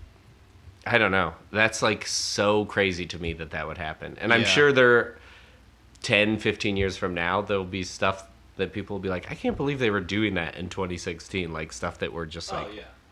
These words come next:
Speaker 2: Cat
Speaker 1: monsters about.
Speaker 2: Right.
Speaker 1: But it, that was a weird time.
Speaker 2: Well, it's also that thing, too, where I think now, because we have the internet and Twitter and
Speaker 1: Yeah.
Speaker 2: stories come out every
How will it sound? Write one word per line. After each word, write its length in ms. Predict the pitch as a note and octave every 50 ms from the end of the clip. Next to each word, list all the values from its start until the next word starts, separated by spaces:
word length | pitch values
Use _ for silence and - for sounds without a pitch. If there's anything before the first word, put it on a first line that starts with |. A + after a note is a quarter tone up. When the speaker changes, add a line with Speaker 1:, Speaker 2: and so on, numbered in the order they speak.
| -
Speaker 2:
Cat 160 | - - - G2
Speaker 1:
monsters 580 | F#2+ F2+ F2 F2+ F#2+ - - - A2 G#2 G2 G#2+
about. 400 | G2 F#2+ G2+ G#2 A2+ A#2+ - - - -
Speaker 2:
Right. 140 | - - - - - - - - - - - - -
Speaker 1:
But 280 | G#2 F2+ F2 - - - - - - - - - - - - -
it, 300 | F#2 F#2+ - - - F2
that 140 | F2+ F#2+ A2
was 120 | A#2 A2
a 60 | C3+ A2+
weird 240 | F2+ F2+ F#2+ F#2+
time. 240 | F2 G2+ F#2 F#2+ E2+ - - - - - -
Speaker 2:
Well, 100 | D3 D#3+
it's 100 | E3 -
also 380 | F#3 F3+ - - F3 D3+ C#3+ - -
that 220 | - B2+ B2 A2+ -
thing, 180 | - C#3 C3 B2
too, 200 | A#2+ - C#3 C3+
where 120 | C3 B2 A2+
I 40 |
think 220 | - B2 A#2+ A2+ G#2+
now, 380 | G#2 G#2+ B2 A2+ A2 G#2+ G2+
because 340 | - - - - A2 G2+ -
we 80 | G2+ G2
have 300 | F#2 G2 F#2+ F#2+ F#2+ F#2+ - - _ - - -
the 100 | G2 G#2
internet 360 | G#2 G#2 G#2 F#2+ - G2 -
and 240 | - - - - - - - - - - - _ - -
Twitter 380 | - G#2 G2+ G2 F#2+ F#2+ - F2+
and 100 | F2+ - - - - - - - -
Speaker 1:
Yeah. 240 | - G#2 G2 F2 E2
Speaker 2:
stories 440 | - - - - C#3 C3 B2+ A#2+ -
come 200 | - - B2 A#2+
out 160 | A#2 - -
every 260 | - - G2+ G2+ G2